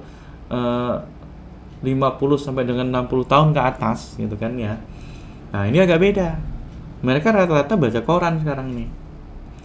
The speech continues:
Mereka rata-rata itu masih nonton T V. Mereka rata-rata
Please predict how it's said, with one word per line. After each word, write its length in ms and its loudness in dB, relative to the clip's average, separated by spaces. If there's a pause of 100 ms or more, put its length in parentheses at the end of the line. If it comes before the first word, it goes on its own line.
(180)
Mereka 400 0
rata-rata 480 2
itu 400 0
masih 240 -2
nonton 320 -4
T 160 -2
V. 240 -2 (1800)
Mereka 240 2
rata-rata 480 2